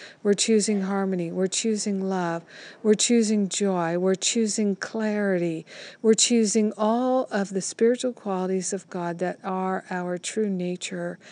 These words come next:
and our true identity. So our real identity is free and loving and joyful and prosperous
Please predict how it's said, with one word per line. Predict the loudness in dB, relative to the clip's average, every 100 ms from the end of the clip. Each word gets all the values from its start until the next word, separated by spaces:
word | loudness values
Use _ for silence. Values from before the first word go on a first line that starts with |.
| -20 -20 -10
and | 0 2 4
our | 4 4 2
true | 0 0 2 2 0 -2
identity. | -4 -4 -4 -6 -6 -8 -8 -8 -10 -14 -20 -20 -20 -20 -10
So | 4 8 8
our | 8 6
real | 4 4 4 4 2
identity | -2 -2 0 -2 -4 -4 -4 -4
is | -4 -4 -4
free | -6 -4 0 0 -2 -6 -6
and | -4 -4
loving | -4 -2 -2 -2 -4 -6 -4
and | -4 -4
joyful | -2 0 0 0 -4 -6 -6
and | -8 -8
prosperous | -4 0 0 -2 -4 -4 -4